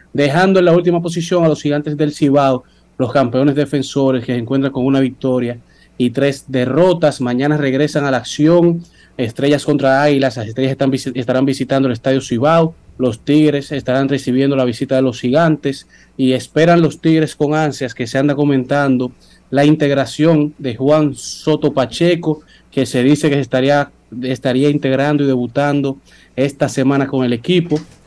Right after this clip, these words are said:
Mientras que el mejor baloncesto del mundo, como comentaba don productor, en el día de ayer se celebraron los cinco juegos míticos, clásicos, icónicos, que se celebran ya de hace muchos años, los veinticinco de diciembre,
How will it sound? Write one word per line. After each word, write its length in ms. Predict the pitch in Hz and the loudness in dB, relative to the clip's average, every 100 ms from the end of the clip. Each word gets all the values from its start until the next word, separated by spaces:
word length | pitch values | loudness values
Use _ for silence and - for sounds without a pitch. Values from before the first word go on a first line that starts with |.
| _ _ _ - _ 151 | _ _ _ -20 _ 2
Mientras 440 | 175 175 175 170 | 2 4 2 2
que 80 | 156 | 2
el 80 | 147 | 4
mejor 200 | 139 156 | 4 4
baloncesto 380 | 170 165 170 170 | 2 0 2 4
del 100 | 170 | 6
mundo, 280 | 165 160 | 6 4
como 200 | 147 143 | 2 0
comentaba 480 | 135 135 127 147 156 | 0 -2 -2 0 2
don 120 | 156 | 2
productor, 640 | 156 151 143 - 139 127 135 - - - - | 0 -2 -2 -4 -4 -4 -6 -16 -20 -18 -4
en 160 | 131 135 | 0 2
el 60 | |
día 100 | 139 | 6
de 80 | 156 | 6
ayer 320 | 160 160 165 | 6 6 4
se 120 | 165 143 | 2 -2
celebraron 420 | 139 135 147 151 | 0 2 2 2
los 180 | 135 - | 0 0
cinco 320 | 160 165 151 | -2 0 0
juegos 520 | 147 156 151 - - _ _ 127 | 2 2 0 -6 -18 _ _ -2
míticos, 600 | 151 170 165 165 143 - | 0 2 -2 -4 -6 -6
clásicos, 600 | 131 143 156 165 143 - | -4 -2 -2 -4 -6 -6
icónicos, 640 | 120 147 156 147 - - - - - - | -4 2 4 4 2 -4 -8 -20 -20 -4
que 120 | 127 | -2
se 160 | 120 | 2
celebran 260 | 135 151 151 | 2 4 4
ya 120 | 147 | 6
de 80 | 143 | 4
hace 200 | 139 151 | 2 0
muchos 360 | 139 147 139 143 | 0 0 -4 -2
años, 200 | 147 139 | -2 0
los 160 | 135 123 | -2 -4
veinticinco 640 | 123 120 117 143 147 139 | -6 -4 -4 -2 0 2
de 80 | 131 | 0
diciembre, 580 | 120 139 143 143 131 | -2 -2 0 0 -2